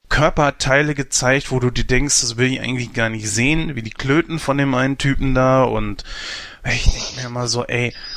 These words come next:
Mann, ey, Till Schweiger, ganz ehrlich, das sind die Filme, die du mir zeigen wolltest oder so. Weißt du, mal, mal ganz im Ernst,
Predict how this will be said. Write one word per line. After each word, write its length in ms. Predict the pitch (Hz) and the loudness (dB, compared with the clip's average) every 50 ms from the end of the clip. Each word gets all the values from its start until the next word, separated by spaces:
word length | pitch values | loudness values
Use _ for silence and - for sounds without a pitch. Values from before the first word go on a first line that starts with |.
| - - | -8 -4
Mann, 280 | 120 123 127 131 127 - | -2 -2 0 0 -2 -4
ey, 200 | - 135 131 123 | -4 -6 -6 -4
Till 300 | - - 143 135 135 135 | 0 2 2 2 2 2
Schweiger, 580 | - - - 127 123 123 127 127 123 120 120 | 2 2 2 2 2 2 2 2 2 2 2
ganz 300 | - 123 120 127 123 - - | 0 0 -2 -2 -2 -4 -4
ehrlich, 520 | - 120 120 113 117 113 - - - - - - - - - - - - - | -2 -2 0 0 -2 -2 -4 -6 -8 -10 -14 -20 -20 -20 -20 -20 -16 -8 -4
das 260 | - 131 - - - | -2 0 2 2 2
sind 220 | - 151 143 - 147 | 2 0 0 0 0
die 80 | 139 | -2
Filme, 340 | - - - 135 139 143 143 | 0 0 0 2 2 2 2
die 160 | 127 123 131 | 0 -2 -6
du 120 | 123 131 139 | -2 0 0
mir 180 | 147 143 131 | 2 0 0
zeigen 500 | - - - 110 107 117 135 143 135 127 | 0 0 -2 0 0 0 0 0 -2 -2
wolltest 440 | 123 131 135 139 139 147 135 - 131 | 0 2 2 2 2 2 0 0 0
oder 180 | 123 135 135 127 | 2 2 2 2
so. 220 | 127 135 135 131 - - - - - - - | 4 2 2 0 -2 -4 -8 -8 -10 -6 -2
Weißt 200 | - 190 - 202 | 0 2 2 2
du, 40 | 202 | 2
mal, 140 | 196 190 | 0 -2
mal 160 | 185 180 175 151 | -4 -4 -4 0
ganz 240 | 190 202 226 - 196 | 0 0 0 0 -2
im 140 | 185 160 127 | -2 -2 0
Ernst, 480 | 131 156 165 139 123 - - - - | 2 2 2 2 0 -2 -6 -8 -8